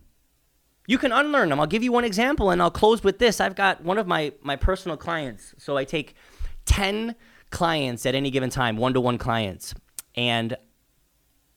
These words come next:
one of them just overcame the fear of driving. We literally knocked it out in two sessions. Two sessions.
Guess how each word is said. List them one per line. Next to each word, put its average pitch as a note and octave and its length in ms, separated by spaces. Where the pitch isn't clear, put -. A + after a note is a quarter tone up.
one E3+ 380
of G3 120
them D3 380
just F3 240
overcame D3+ 640
the B2+ 80
fear C3+ 240
of G#2 120
driving. A2+ 400
We F#3 240
literally G3+ 380
knocked D#3 460
it D#3+ 80
out D3+ 380
in C#3 140
two F3+ 200
sessions. - 600
Two C4+ 180
sessions. - 580